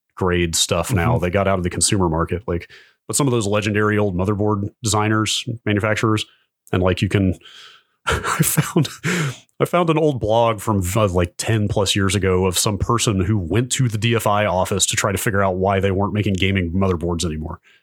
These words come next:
Speaker 2: Wow.
Speaker 1: And, like, interrogated the receptionist.
Speaker 2: That, that's not okay.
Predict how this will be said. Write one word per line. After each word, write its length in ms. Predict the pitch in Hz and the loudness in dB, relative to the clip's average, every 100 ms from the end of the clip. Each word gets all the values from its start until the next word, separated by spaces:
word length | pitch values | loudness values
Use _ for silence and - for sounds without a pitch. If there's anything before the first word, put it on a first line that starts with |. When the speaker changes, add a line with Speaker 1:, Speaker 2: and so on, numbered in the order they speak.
| _ | _
Speaker 2:
Wow. 520 | 107 104 95 92 - - | -2 0 2 0 -4 -6
Speaker 1:
And, 100 | 95 | -2
like, 160 | 98 104 | 0 0
interrogated 720 | 95 - 127 131 127 123 110 | -2 -2 0 0 0 0 -2
the 60 | |
receptionist. 920 | 110 107 - 110 - 120 - - - - - - _ _ _ _ - | -2 0 0 0 0 0 0 0 -2 -4 -14 -20 _ _ _ _ -4
Speaker 2:
That, 260 | 131 139 - | -2 -2 -4
that's 280 | 143 151 - | -2 0 0
not 140 | 147 | 0
okay. 580 | 117 92 101 90 101 | 0 0 0 2 0